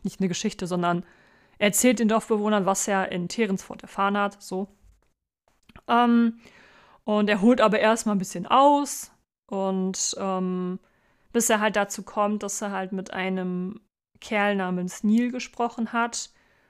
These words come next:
Und, ähm, die haben sich über dies und das unterhalten und, ähm,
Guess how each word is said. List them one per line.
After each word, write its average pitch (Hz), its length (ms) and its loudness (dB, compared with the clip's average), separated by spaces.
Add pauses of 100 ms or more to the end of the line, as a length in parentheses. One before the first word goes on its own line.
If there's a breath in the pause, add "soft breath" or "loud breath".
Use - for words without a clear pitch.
(260 soft breath)
Und, 196 840 -4
ähm, 185 440 -4
die 170 100 -8
haben 185 100 -4
sich 190 140 -10
über 180 220 -8
dies 175 220 -12
und - 140 -10
das 294 220 0
unterhalten 202 960 -6
und, 180 800 -12
ähm, 180 500 -6